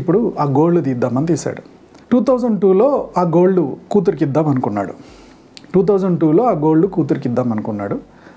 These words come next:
So, ఆ కూతురు కోసం చేసిన ఇన్వెస్ట్‌మెంట్, ఆ గోల్డ్ ఎంత ఉందో తెలుసా? అతను పెట్టిన థర్టీ సిక్స్ ల్యాక్స్. So,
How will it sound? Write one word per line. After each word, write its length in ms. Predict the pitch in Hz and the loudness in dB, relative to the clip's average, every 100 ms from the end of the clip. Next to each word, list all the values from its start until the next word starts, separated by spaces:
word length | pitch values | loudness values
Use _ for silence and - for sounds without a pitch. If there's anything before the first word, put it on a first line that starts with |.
| - - - | -20 -14 -4
So, 40 | 139 | -2
ఆ 20 | 131 | 0
కూతురు 280 | - 180 196 175 | 0 2 2 2
కోసం 280 | 165 160 143 | 0 0 0
చేసిన 220 | 143 143 131 127 | 0 0 0 2
ఇన్వెస్ట్‌మెంట్, 540 | 135 139 135 117 113 190 - 123 | 0 0 -2 -2 -2 -4 -4 -4
ఆ 20 | 113 | 0
గోల్డ్ 200 | 147 160 139 | 2 2 0
ఎంత 120 | 139 143 | 0 0
ఉందో 120 | 139 117 | 2 0
తెలుసా? 240 | 113 185 - - - - - _ - - - - - - - - | -2 -4 -6 -20 -20 -20 -20 _ -20 -20 -20 -20 -20 -20 -20 -8
అతను 220 | 139 175 160 | -4 -2 -2
పెట్టిన 220 | 143 185 185 | -2 0 -2
థర్టీ 240 | 143 139 156 175 | -2 -2 -2 -2
సిక్స్ 200 | - 135 | -4 -2
ల్యాక్స్. 280 | 110 - - - - - - - - - - | -2 -4 -8 -10 -16 -20 -20 -20 -20 -20 -14
So, 80 | - | -2